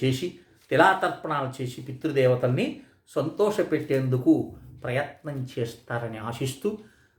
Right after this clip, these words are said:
పితృదేవతా సంబంధమైనటువంటి విషయాలు వచ్చే వీడియో, అది కూడా చూడండి. వీడియో చూస్తానికి ఏం ఖర్చు అవుతుందండి? విషయాలు తెలుసుకోండి, ముందు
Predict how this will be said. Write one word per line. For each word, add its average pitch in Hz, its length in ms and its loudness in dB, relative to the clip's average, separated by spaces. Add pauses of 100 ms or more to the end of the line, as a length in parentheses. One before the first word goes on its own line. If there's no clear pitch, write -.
(300)
పితృదేవతా 202 760 6
సంబంధమైనటువంటి 160 1080 -6
విషయాలు 123 460 -2 (1200)
వచ్చే 127 280 4
వీడియో, 160 400 6 (240)
అది 156 120 -6
కూడా 233 180 -6 (100)
చూడండి. 233 300 -8 (840)
వీడియో 120 240 0
చూస్తానికి 196 560 -4
ఏం 175 120 -2 (160)
ఖర్చు 190 260 -6
అవుతుందండి? 185 680 -8 (720)
విషయాలు 156 360 6
తెలుసుకోండి, 208 800 0 (1500)
ముందు 247 220 4